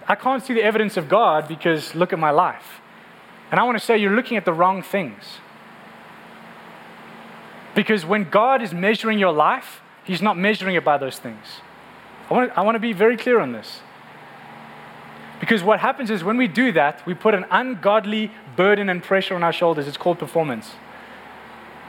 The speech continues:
When I don't see certain situations and circumstances happen the way I thought or what I think is right, suddenly I feel like I've failed.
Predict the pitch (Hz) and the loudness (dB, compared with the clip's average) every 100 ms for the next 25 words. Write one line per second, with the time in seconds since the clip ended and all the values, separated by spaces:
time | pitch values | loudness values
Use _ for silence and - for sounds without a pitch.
0 | - - 117 165 196 190 151 185 226 208 | -20 -14 -2 2 2 0 0 0 0 -4
1 | - - 220 214 214 - - 202 202 202 | -12 -2 0 2 -2 -6 0 0 0 -4
2 | 196 - 156 165 190 - 170 156 190 180 | -4 -8 0 0 0 -4 -10 -6 -6 -6
3 | 175 190 170 143 160 165 175 151 156 151 | -2 -4 -4 -2 -2 -2 -4 0 2 2
4 | 151 147 151 156 - - - 147 139 156 | 0 0 0 -2 -16 -20 -4 0 4 4
5 | 147 - 185 170 175 135 135 131 156 - | 2 0 -2 0 -2 0 2 2 -2 -8
6 | - - - - - 180 175 156 175 160 | -20 -20 -20 -10 0 0 2 0 2 0
7 | 156 143 - 185 113 | 0 -2 2 2 0